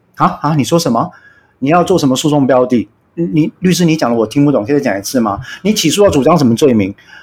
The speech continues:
你可不可以告诉我你到底在讲什么？”就会出现这样的情况。可是其实我们想问他的应该是说，这个诉讼里面你想要得到什么？你希望对方进去关呢？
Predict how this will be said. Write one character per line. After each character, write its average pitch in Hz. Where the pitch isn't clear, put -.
你 139
可 139
不 156
可 180
以 -
告 123
诉 147
我 120
你 107
到 123
底 113
在 110
讲 98
什 -
么？” -
就 311
会 294
出 269
现 240
这 214
样 190
的 131
情 104
况。 110
可 202
是 294
其 190
实 208
我 131
们 143
想 101
问 135
他 123
的 110
应 143
该 143
是 131
说， 117
这 208
个 127
诉 127
讼 117
里 90
面 98
你 127
想 98
要 107
得 95
到 101
什 -
么？ -
你 262
希 233
望 233
对 226
方 220
进 214
去 208
关 202
呢？ 170